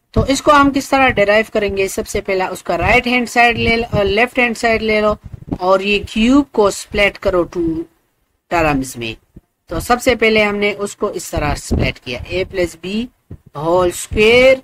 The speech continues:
multiply a plus b।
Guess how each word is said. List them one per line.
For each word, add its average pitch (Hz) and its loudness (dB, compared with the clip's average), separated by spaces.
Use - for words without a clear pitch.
multiply 185 0
a 220 2
plus 160 -2
b। - -14